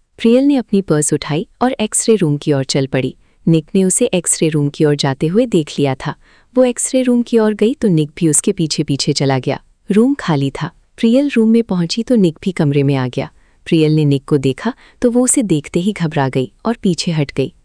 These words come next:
पीछे हटते ही उसने मन ही मन कहा, "निक, ये यहाँ क्यों, किस लिए?" उसने मन ही मन अपने लिए सवालों की बौछार खड़ी कर दी। उस दिन तो हाथ टूटते-टूटते बचा था, पर आज पता नहीं क्या होगा, कहीं ये मेरा मर्डर ही ना कर दे।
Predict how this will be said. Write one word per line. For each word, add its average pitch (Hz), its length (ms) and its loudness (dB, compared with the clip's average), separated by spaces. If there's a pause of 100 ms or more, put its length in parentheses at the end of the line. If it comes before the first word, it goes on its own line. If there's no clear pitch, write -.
(140)
पीछे 170 260 -4
हटते 160 300 -2
ही 190 140 0
उसने 208 240 2
मन 147 200 2
ही 151 120 0
मन 139 180 0
कहा, 139 280 -8 (320)
"निक, 156 360 0
ये 220 60 4
यहाँ 147 440 -4 (180)
क्यों, 277 260 2 (220)
किस - 240 0
लिए?" 165 240 0 (360)
उसने 269 240 2
मन 208 200 2
ही 226 120 2
मन 233 160 2
अपने 180 280 0
लिए 175 160 0
सवालों 147 420 0
की 220 160 -2
बौछार 151 420 -2
खड़ी 139 240 0
कर 135 180 -2
दी। 135 200 -6 (360)
उस 185 160 4
दिन 185 160 2
तो 220 100 0
हाथ 170 260 -2 (140)
टूटते-टूटते 156 680 0
बचा 139 300 -2
था, - 160 -10 (300)
पर 151 120 0
आज 135 220 -2
पता 170 260 -2
नहीं 208 240 2
क्या 175 140 -2
होगा, 147 320 -4 (340)
कहीं 156 200 2
ये 165 120 4
मेरा 170 220 4
मर्डर 147 320 2
ही 185 140 0
ना 226 120 0
कर 226 180 -2
दे। 180 160 -2